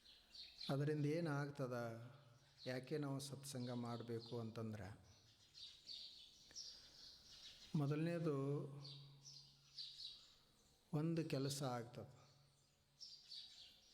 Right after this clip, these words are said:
ಈಗ ನಾವೆಲ್ಲರೂ ಮೊಬೈಲ್ ಬಳಸ್ತೀವಿ. ಆ ಮೊಬೈಲ್ದಲ್ಲಿ ಅನೇಕ ಸಂಗತಿಗಳು ಬರ್ತಾವೆ. ನಮಗೆ ಬೇಕಾದ್ದು ಇರ್ತಾವೆ, ಬೇಡಾದ್ದು ಇರ್ತಾವೆ,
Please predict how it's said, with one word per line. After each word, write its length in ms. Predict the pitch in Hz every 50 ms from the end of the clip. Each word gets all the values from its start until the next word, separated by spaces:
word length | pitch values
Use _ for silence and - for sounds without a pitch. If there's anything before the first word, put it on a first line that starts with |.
| - - - -
ಈಗ 240 | 147 147 143 143 143
ನಾವೆಲ್ಲರೂ 880 | 143 139 139 135 135 139 147 156 156 160 156 143 139 135 143 147 143 - - - - 143
ಮೊಬೈಲ್ 540 | 139 135 135 135 135 143 147 147 143 139
ಬಳಸ್ತೀವಿ. 680 | 135 127 127 120 - - - 123 113 113 117 147 - - - - - - - - - - _ _ _ _ _ _ _ _ _ _ _ _ _ - - - - - - - - - - - - -
ಆ 120 | 143 139 143
ಮೊಬೈಲ್ದಲ್ಲಿ 1120 | 143 135 135 135 139 143 170 170 175 170 160 147 135 135 135 131 117 113 110 - - - - - - - - - - - - - - _ _ - - - - - - - - - - - -
ಅನೇಕ 580 | 139 135 147 160 170 180 185 190 190 - - 196 180 170 160 156 151 143 143 - - -
ಸಂಗತಿಗಳು 720 | - - 143 143 147 151 151 147 - 143 131 131 143 147
ಬರ್ತಾವೆ. 600 | 143 127 139 - - 107 - - - - - - - - - - - - - - - - - - - - - - - - - - - - - - - 131
ನಮಗೆ 380 | 131 135 135 139 135 139 135
ಬೇಕಾದ್ದು 520 | 135 127 131 127 - 143 143 139 131 143 139
ಇರ್ತಾವೆ, 640 | 127 - - - 123 117 113 113 113 113 113 120 123
ಬೇಡಾದ್ದು 500 | 131 135 139 143 147 151 147 139 139 139
ಇರ್ತಾವೆ, 680 | 127 - 139 139 120 113 110 110 107 110 - - -